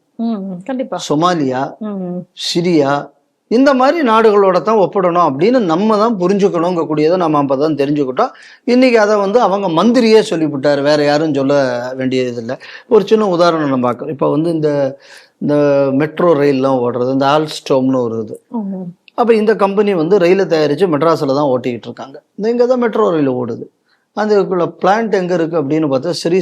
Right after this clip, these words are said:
Speaker 2: சிட்டியில இருக்கு. அது எங்கடான்னா, தமிழ்நாட்டை தொட்டு ஆந்திரால இருக்கு. ஏற்கனவே நம்ம கோயம்புத்தூர்ல இருந்து, அங்கங்க இருந்து பல கம்பெனிகள் தமிழகத்தை விட்டு வெளியேறுகின்றன. வெளியேறக்கூடிய பல கம்பெனிகள் குஜராத்லயும் கர்நாடகாலையும்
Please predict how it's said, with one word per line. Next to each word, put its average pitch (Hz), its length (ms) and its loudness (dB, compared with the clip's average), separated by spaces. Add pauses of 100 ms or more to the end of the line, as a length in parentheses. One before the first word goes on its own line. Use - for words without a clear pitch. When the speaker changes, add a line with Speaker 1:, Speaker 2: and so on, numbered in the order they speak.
Speaker 2:
சிட்டியில 139 380 -2
இருக்கு. 127 220 -4
அது 151 240 0
எங்கடான்னா, 139 400 0 (260)
தமிழ்நாட்டை 151 520 -4
தொட்டு 135 320 -6
ஆந்திரால 127 460 -4
இருக்கு. 123 240 -14 (880)
ஏற்கனவே 254 600 2
நம்ம 220 200 0
கோயம்புத்தூர்ல 196 720 2
இருந்து, 165 180 0
அங்கங்க 165 340 0
இருந்து 156 220 0
பல 165 300 -2
கம்பெனிகள் 170 560 -2
தமிழகத்தை 170 520 -2
விட்டு 151 240 -2
வெளியேறுகின்றன. 143 760 0
வெளியேறக்கூடிய 160 680 0
பல 147 180 -2
கம்பெனிகள் 147 460 -6
குஜராத்லயும் 147 720 -2
கர்நாடகாலையும் 151 760 -2